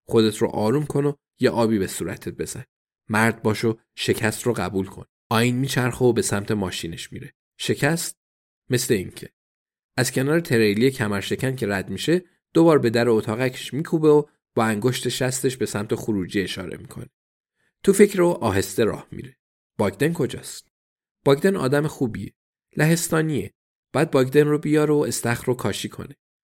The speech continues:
اون خیلی تنبله. همشون هستن. با تونی کرن حرف می‌زنه.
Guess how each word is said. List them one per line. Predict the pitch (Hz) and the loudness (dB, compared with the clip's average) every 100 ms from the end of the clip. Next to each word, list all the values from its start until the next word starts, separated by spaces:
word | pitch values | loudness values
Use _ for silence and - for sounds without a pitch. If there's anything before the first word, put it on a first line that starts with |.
| _ | _
اون | - 143 | -10 -4
خیلی | - 156 117 | 2 2 2
تنبله. | - 92 76 92 - _ _ _ | -4 -8 -8 -8 -10 _ _ _
همشون | - 147 170 - 104 | -2 2 2 0 -6
هستن. | - - - - _ _ _ _ | -8 -10 -10 -14 _ _ _ _
با | 139 | 2
تونی | 139 147 139 | 4 0 0
کرن | 170 160 | -2 -2
حرف | 123 98 85 - | -2 -4 -4 -10
می‌زنه. | 92 98 98 - | -12 -12 -12 -16